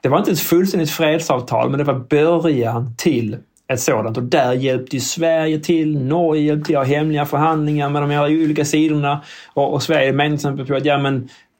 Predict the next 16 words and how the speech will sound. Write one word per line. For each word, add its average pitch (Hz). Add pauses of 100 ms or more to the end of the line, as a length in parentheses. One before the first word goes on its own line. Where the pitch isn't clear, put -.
(120)
den 139
tidigare 143
politiken 139
med 131
att -
legitimera 135
Arafat 131
och 127
bjuda 139
in 147
honom 143
och 131
moderera 135
honom 147
och 135
så 139